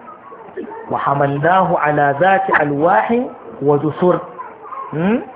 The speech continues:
Kaga wa hamalnahu. Muka ɗauke shi. Hmm? To hamala ya ɗauka ko? To hamil mai ɗauka. To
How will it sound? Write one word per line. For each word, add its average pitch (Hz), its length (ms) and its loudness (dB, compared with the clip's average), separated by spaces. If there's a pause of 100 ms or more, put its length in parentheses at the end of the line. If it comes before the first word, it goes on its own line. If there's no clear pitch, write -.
(400)
Kaga 156 280 4
wa 165 120 6
hamalnahu. 143 760 0 (1600)
Muka 180 360 4
ɗauke 151 520 2
shi. - 260 -8 (1500)
Hmm? 156 180 -6 (680)
To 127 100 -6
hamala 214 600 2 (420)
ya 170 320 4
ɗauka - 520 0
ko? 285 200 4 (880)
To 151 140 0
hamil 240 640 4
mai - 100 4
ɗauka. - 580 2 (1600)
To 170 80 -4